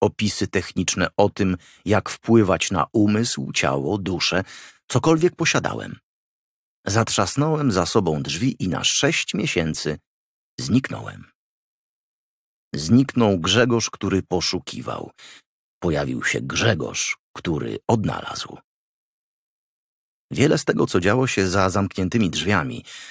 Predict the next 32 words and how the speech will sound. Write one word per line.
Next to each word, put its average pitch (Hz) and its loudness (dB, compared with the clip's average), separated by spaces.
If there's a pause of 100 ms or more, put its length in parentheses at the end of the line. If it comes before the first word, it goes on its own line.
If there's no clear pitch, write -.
(280)
znajdziesz 107 2
na 107 4
kolejnych 101 2
stronach 78 -6
tej - -6
książki. - -6 (800)
Ale - -4
proces - 0 (100)
samouświadamiania 101 0
trwa - -2
do 76 -4
dziś, 78 -2
więc 82 -4
to 90 2
nie 90 0
tylko 120 2
wiedza 87 0
z - -6
tamtego 87 -2
okresu, 82 -4 (440)
która 98 2
nadal 95 2
jest 82 -4
aktualna, 76 -2 (460)
ale 80 2
również 107 2
wiedza 87 2
z 95 0
ostatnich 101 0
tygodni 98 2
mojego 92 2
życia 82 -2